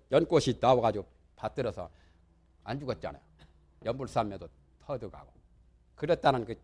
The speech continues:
일화가 있는데 그렇게 아주 돌변해야 됩니다. 그래서 중용에도 그 말이 있어요. 공부하는 사람은 나-, 남보다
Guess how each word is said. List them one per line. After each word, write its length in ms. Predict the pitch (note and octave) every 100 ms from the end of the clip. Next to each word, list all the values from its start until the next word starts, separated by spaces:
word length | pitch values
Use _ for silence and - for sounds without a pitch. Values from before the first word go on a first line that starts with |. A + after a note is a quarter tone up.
| -
일화가 360 | G2+ C3 A#2 A2
있는데 400 | G#2+ F#2 F#2 - - -
그렇게 560 | - E3+ F#3 F#3 F3+ C3+ - - _ -
아주 260 | C#3 C3 - - _ -
돌변해야 540 | F#3 A3 F#3+ E3+ C#3
됩니다. 300 | C#3 C#3+ G#2+
그래서 280 | F#3 F#3 C#3+ - _
중용에도 640 | - E3+ G#3 F#3+ D#3+ C#3 - - -
그 100 | D3+
말이 280 | E3+ C#3+ C3
있어요. 280 | - A2 - _ _
공부하는 380 | - D3+ F3+ E3+
사람은 360 | C#3+ C3+ B2 A#2 - - -
나-, 120 | G#2 -
남보다 540 | C3 D3 C3+ A2+